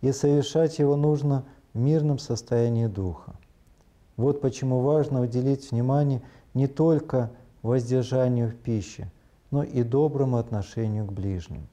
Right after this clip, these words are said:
Верующие люди стараются примириться с теми, с кем, возможно, имели до этого какое-то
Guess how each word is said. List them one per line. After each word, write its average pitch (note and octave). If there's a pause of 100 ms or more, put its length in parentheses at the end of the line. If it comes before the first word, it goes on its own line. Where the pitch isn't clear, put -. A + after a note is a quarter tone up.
(760)
Верующие D3
люди C3+
стараются B2+
примириться B2
с -
теми, C3+ (380)
с -
кем, D#3
возможно, C3+
имели C3
до A#2
этого C3
какое-то C#3